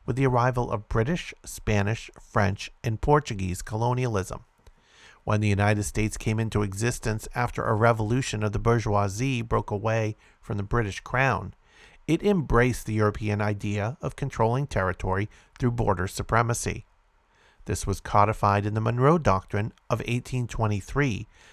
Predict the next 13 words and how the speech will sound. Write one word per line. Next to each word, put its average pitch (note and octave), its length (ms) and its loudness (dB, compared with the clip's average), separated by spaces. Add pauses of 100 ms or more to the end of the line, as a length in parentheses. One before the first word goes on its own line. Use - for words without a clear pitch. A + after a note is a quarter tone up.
(140)
that A2+ 120 2
allowed C3+ 320 4
the D#3 80 -4
fledgling A2+ 420 0
United G#2+ 420 2
States G#2 340 -4
to - 180 0
exert G2+ 420 0
its B2+ 200 -6
influence G#2 640 -4 (360)
in B2 120 0
the B2+ 80 0
so-called G2 680 2